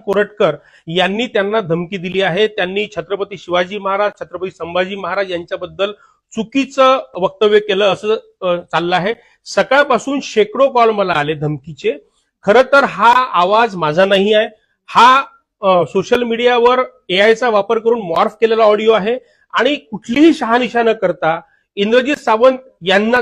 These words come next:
यांचा माझा परिचय नाही, दूर दूरपर्यंत काही घेणं देणं नाही आणि असं असताना त्यांनी हा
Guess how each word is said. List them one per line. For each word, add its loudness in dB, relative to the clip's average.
यांचा 0
माझा 4
परिचय 0
नाही, -2
दूर -6
दूरपर्यंत -2
काही -2
घेणं -2
देणं 0
नाही -6
आणि 0
असं 2
असताना 0
त्यांनी -2
हा 2